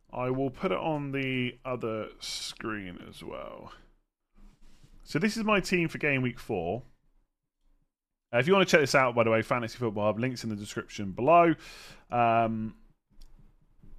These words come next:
yeah, so game week four, right, I could, let's just say I go Saliba. Uh, can I, oh, I can't show you that 'cause it doesn't work properly the way I've got it set up. Um,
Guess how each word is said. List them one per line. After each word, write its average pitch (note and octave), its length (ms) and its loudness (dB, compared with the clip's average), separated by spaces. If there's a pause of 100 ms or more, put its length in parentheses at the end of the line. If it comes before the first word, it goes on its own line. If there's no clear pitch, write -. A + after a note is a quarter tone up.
(120)
yeah, D#3 140 8
so D#3 120 0
game A3+ 220 6
week A#3 140 0
four, A#2+ 320 6
right, G#2 240 2
I D3+ 80 4
could, C#3+ 640 2 (880)
let's G#3+ 160 10
just - 160 0
say G#3 180 8
I F#3 80 10
go F3 160 8
Saliba. C#3+ 840 4 (880)
Uh, G#2+ 380 -6
can B2+ 140 -10
I, B2 200 -10
oh, G#2 80 -10
I G2 40 -10
can't A#2+ 220 -12
show A2+ 120 -8
you G2+ 80 -8
that F#2 140 -10
'cause - 140 -20
it - 40 -16
doesn't G2 140 -16
work G2 200 -14
properly F#2+ 300 -12 (720)
the G#2+ 80 -8
way A2+ 120 2
I've G2+ 140 -4
got G#2+ 120 -4
it - 100 -12
set G#2+ 180 -6
up. G#2+ 280 -6 (280)
Um, A2+ 400 -6